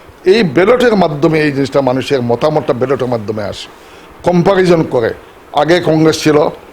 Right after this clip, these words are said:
মাঝে বিজেপি আসলো, বিজেপি কী করলো আমাদের জন্য? শুধু খালি ডিক্লারেশন দিলে হয় না, লাখপতি বাইরে কয়টা পয়সা দিলে কি মানুষের সমস্যা দূর হয় নাকি? মানুষের দেখবে তুমি চাকরি কতটুকু দিয়েছ,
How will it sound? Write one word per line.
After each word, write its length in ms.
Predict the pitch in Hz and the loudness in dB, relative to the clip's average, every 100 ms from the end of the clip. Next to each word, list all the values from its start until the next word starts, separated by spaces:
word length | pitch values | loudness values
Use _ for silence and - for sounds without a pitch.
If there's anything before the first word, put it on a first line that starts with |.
| - | -6
মাঝে 220 | 135 147 | 0 0
বিজেপি 440 | 143 139 147 151 156 | 0 2 0 2 0
আসলো, 340 | 135 156 143 - - - | 0 0 0 -2 -16 -6
বিজেপি 340 | 135 156 160 | -2 0 -2
কী 240 | 165 196 | -2 -4
করলো 300 | - 175 170 | 0 2 4
আমাদের 340 | 156 151 156 143 | 2 2 2 2
জন্য? 360 | 143 139 131 - - - - | 2 0 -2 -4 -14 -20 -20
শুধু 300 | - - 160 | -10 -4 -2
খালি 180 | 196 185 | 0 0
ডিক্লারেশন 480 | 147 131 180 175 185 | 0 -2 -2 0 2
দিলে 140 | 175 | 2
হয় 200 | 147 165 | 2 2
না, 240 | 165 131 92 - - 110 | 2 0 -2 -8 -10 -2
লাখপতি 420 | 131 - 143 147 | -2 -2 -2 0
বাইরে 240 | 139 139 135 | 0 0 0
কয়টা 200 | 143 147 | 0 0
পয়সা 260 | 147 151 160 | 0 2 0
দিলে 220 | 147 151 | 0 0
কি 120 | 135 | 0
মানুষের 360 | 147 135 127 143 | -2 -2 -2 -4
সমস্যা 360 | 127 135 120 135 | -2 -4 -4 -4
দূর 180 | 127 | -2
হয় 180 | 117 117 | 0 -2
নাকি? 200 | 101 - - - - - | -4 -10 -20 -20 -20 -10
মানুষের 300 | 135 160 190 | -2 0 2
দেখবে 180 | 196 180 | 2 2
তুমি 140 | 185 185 | 0 0
চাকরি 320 | 165 - 180 | -2 -2 0
কতটুকু 360 | 160 151 143 | 0 2 0
দিয়েছ, 360 | 120 117 98 | 0 -4 -4